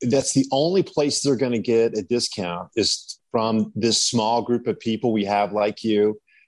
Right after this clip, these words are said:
that are influencing creators and partners. Uh, the, we, we don't do Christmas sales. We don't do holiday sales. So this is the only way they're gonna be able to find this at a discounted price.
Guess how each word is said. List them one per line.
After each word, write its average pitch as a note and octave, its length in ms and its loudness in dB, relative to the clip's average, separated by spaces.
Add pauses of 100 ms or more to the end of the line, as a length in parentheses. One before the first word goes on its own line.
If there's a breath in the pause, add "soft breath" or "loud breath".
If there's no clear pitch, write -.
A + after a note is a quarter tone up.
(140)
that G#2+ 160 2
are G2+ 200 2
influencing A#2 720 -2
creators G#2+ 520 2
and A2+ 140 -4
partners. A2 840 -4 (400 loud breath)
Uh, A2+ 200 0
the, A2+ 460 -4
we, C#3 220 0
we B2 100 4
don't C3 160 0
do A2 100 0
Christmas C#3 420 -2
sales. A#2 380 0
We G#2+ 100 0
don't G2 200 -4
do G#2 120 0
holiday A#2 420 0
sales. G#2+ 500 -2
So G#2 140 -2 (400 soft breath)
this B2+ 220 2
is A#2+ 120 0
the A#2+ 140 2
only C3 320 0
way A#2 140 4
they're A2 140 2
gonna A2 180 -4
be G#2+ 100 2
able G2+ 180 0
to - 100 -8
find A2+ 320 0
this G2+ 180 -2
at G2 80 4
a F#2+ 60 2
discounted G2 560 -2
price. - 800 -2